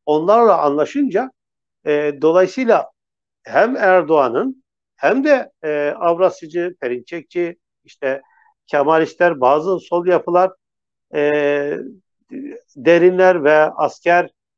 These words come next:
ve Rusyacı yapılarla anlaşarak onların da istedikleri, işte Cihat Yaycı'nın oluşturmuş olduğu fetometre kriterleri her şey ortada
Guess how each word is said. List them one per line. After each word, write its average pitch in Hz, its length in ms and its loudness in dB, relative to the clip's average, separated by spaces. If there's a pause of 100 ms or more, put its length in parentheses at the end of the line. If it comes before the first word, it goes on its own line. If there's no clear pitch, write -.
(280)
ve 147 160 0
Rusyacı 196 440 -6
yapılarla 170 680 0
anlaşarak 185 720 0 (600)
onların 190 520 2
da 190 140 2
istedikleri, 151 1000 -10 (140)
işte 135 340 -12
Cihat 143 360 -4
Yaycı'nın 147 500 -2
oluşturmuş 143 600 -8
olduğu 143 280 -6
fetometre 143 640 -8
kriterleri 139 640 -2
her 143 140 0
şey 147 200 -8
ortada 139 480 -2